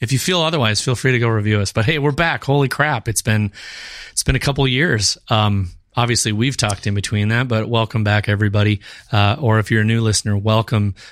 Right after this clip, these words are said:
to the show. Uh, I'd say we've, we've sort of altered the show over the years from season one through four.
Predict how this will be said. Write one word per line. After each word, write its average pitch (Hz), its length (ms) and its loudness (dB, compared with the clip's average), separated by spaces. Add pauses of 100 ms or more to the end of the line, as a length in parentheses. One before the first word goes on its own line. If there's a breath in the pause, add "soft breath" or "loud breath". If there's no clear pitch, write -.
to - 100 -8
the 101 80 0
show. 101 400 2 (320 soft breath)
Uh, 98 300 2 (580)
I'd 147 80 -4
say 117 160 0
we've, 107 340 0 (120)
we've 107 160 2
sort 117 240 0
of 101 80 0
altered 101 260 0
the 101 80 0
show 98 320 4
over 98 140 0
the 98 120 -2
years 101 300 2
from 92 160 -2
season 98 380 0
one 95 180 0
through 92 180 -4
four. 127 380 -2